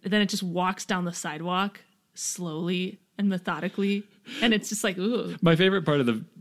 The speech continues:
Speaker 2: video, though, is there's this, like, these, this mother and daughter walking past as the robot's going the street. And they just kinda look at it, like, with a smile, but, like,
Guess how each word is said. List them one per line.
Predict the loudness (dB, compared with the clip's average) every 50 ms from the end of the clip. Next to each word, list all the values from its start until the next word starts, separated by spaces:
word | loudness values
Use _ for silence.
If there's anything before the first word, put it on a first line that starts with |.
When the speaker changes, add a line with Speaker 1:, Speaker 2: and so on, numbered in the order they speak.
| -18 -18 -18 _ _ -2
Speaker 2:
video, | 2 4 4 4 4
though, | 4 4 2 2
is | 0 0
there's | -2 -2 -2 0
this, | -2 -2 -2 -2 0
like, | 0 0 0 2
these, | 0 0 0 -2 -6 -8 -2 0
this | 2 2 2 4
mother | 4 6 6 6 6 6 6
and | 6 4
daughter | 4 4 4 4 4 2 2
walking | 2 2 0 0 0 0 -2 0
past | 0 -2 -2 -2 -2 -2 -2
as | -2 0
the | 0 2
robot's | 2 2 2 2 2 2
going | 2 2 4 4
the | 2 0
street. | 0 2 2 2 2
And | 4 4 4
they | 4
just | 4 2 2
kinda | 2 2 4
look | 4 4 4 6
at | 6 4
it, | 4 4
like, | 4 4 4 4 2 -2 -10 _ -6
with | -2 -2 0 2
a | 0
smile, | 0 -2 -2 0 2 4 4 4 6 4 4 4
but, | 4 4 4 4 4 2
like, | 2 4 4 4 4